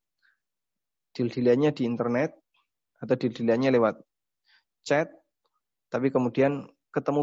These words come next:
barangnya dengan cara C O D. Nah, di situ ada dua kemungkinan. Kalau cocok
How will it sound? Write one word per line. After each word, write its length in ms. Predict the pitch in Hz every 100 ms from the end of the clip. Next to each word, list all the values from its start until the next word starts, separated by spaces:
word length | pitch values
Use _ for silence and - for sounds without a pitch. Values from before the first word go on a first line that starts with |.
| 139
barangnya 440 | 123 117 120 143 160 -
dengan 240 | - 120 113
cara 240 | 127 127
C 160 | - 101
O 80 |
D. 240 | - 101 - _ _ _ _ _ _ _ _ _ -
Nah, 80 | 120
di 80 | 123
situ 160 | 120
ada 160 | 180 170
dua 240 | 147 139
kemungkinan. 560 | 139 147 151 156 120 117 _ _ _ _ _ _ -
Kalau 220 | 127 127
cocok 320 | 135 135